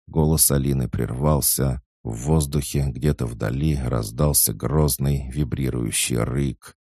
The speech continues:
от которого у меня волосы дыбом встали.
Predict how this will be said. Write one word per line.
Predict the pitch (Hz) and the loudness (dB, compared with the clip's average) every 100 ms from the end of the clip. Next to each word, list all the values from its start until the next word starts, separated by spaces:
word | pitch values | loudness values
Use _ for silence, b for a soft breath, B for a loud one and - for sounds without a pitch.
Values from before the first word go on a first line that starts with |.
| _ | _
от | 53 - | -10 -8
которого | - 67 65 62 62 60 | -6 -2 0 0 -2 -4
у | |
меня | 55 60 62 | -4 -2 -2
волосы | 52 64 62 58 - 58 | -2 -2 -2 -2 -4 -4
дыбом | 50 58 57 53 | -6 -8 -6 -6
встали. | 52 - - 57 53 52 50 | -4 -4 -2 -2 -2 -4 -6